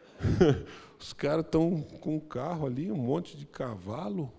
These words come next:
Como assim?" E aí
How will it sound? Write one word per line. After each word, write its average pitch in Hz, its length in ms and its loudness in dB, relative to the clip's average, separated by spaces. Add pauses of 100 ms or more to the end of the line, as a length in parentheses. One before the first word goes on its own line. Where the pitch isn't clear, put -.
(680)
Como 233 220 4
assim?" 98 500 -2 (1700)
E 185 140 10
aí 190 500 6